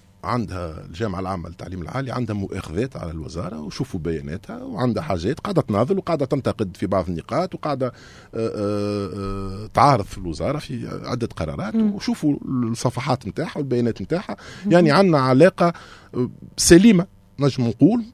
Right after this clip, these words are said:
Speaker 1: ريلاسيون سان، معناها متاع ساعات نقربوا لبعضنا، ساعات نتعاركوا، كيما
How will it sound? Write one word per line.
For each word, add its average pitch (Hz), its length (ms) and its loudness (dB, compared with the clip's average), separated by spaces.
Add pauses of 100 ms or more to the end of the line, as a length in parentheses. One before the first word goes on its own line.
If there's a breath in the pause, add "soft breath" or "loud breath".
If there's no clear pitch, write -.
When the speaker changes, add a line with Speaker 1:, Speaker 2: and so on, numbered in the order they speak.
(120)
Speaker 1:
ريلاسيون 170 560 4
سان، 190 380 6
معناها 117 380 0
متاع 220 320 2
ساعات 190 360 4
نقربوا 139 440 2
لبعضنا، 226 380 0
ساعات 139 340 -2
نتعاركوا، 196 500 2 (360 loud breath)
كيما 233 320 0